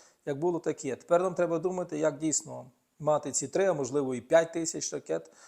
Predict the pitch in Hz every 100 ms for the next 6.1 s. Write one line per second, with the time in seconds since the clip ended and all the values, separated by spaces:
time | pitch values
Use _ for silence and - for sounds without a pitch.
0 | _ 131 127 123 175 170 156 139 127 139
1 | 165 156 131 131 117 120 113 - - -
2 | - - 151 147 147 160 143 - 127 135
3 | 135 131 135 143 135 123 131 - 135 120
4 | 165 226 196 135 269 254 143 180 156 -
5 | 143 147 139 - 139 127 135 - 175 185
6 | 185